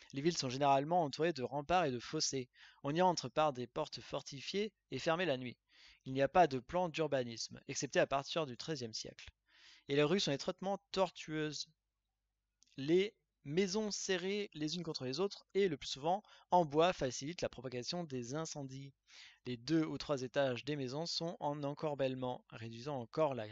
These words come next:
largeur de la rue. Au milieu de la rue, un caniveau sert d'égout, ce qui rend les rues nauséabondes et boueuses d'hiver.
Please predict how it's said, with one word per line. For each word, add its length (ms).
largeur 880
de 80
la 160
rue. 180
Au 60
milieu 220
de 160
la 180
rue, 300
un 160
caniveau 440
sert 340
d'égout, 400
ce 160
qui 160
rend 160
les 100
rues 180
nauséabondes 720
et 100
boueuses 420
d'hiver. 360